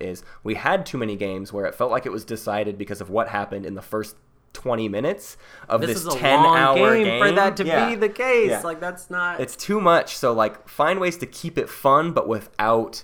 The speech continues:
Speaker 1: hurting decisions too much. Let it be fun decisions where it's just like everything's a gamble and it's all
Speaker 2: Yeah.
Speaker 1: a little bit random, but a little bit, you know, player choice.
Speaker 2: I like the idea of the pregame, all of the challenge be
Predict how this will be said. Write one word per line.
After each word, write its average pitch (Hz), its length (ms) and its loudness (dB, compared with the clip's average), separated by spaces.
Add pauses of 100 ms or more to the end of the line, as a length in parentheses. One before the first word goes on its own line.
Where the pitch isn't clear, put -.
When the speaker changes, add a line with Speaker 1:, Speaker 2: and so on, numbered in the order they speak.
(140)
Speaker 1:
hurting 131 520 0
decisions 101 580 -8
too - 200 -12
much. 85 300 -14
Let 120 140 2
it 113 100 -2
be 117 160 -6
fun 113 320 -2
decisions 104 420 -8
where 104 100 -2
it's 98 120 -6
just - 120 -10
like 92 180 -8
everything's 143 320 -4
a 147 60 0
gamble 113 580 -2
and 104 80 -6
it's 101 140 -8
all 113 340 2
Speaker 2:
Yeah. 107 300 -10 (100)
Speaker 1:
a 127 100 2
little 170 300 6
bit 190 240 2
random, 175 480 4
but 123 140 4
a 107 60 2
little 131 360 2
bit, 139 340 0 (180)
you 127 120 -6
know, 104 140 -2
player 123 360 -2
choice. 120 720 -6 (160)
Speaker 2:
I 170 120 4
like 254 240 -2
the 214 120 0
idea 139 420 -2
of 123 160 -10
the 113 60 -10
pregame, 123 560 -6
all 127 220 -2
of 117 80 -8
the 107 80 -12
challenge 127 720 -6
be 123 80 -8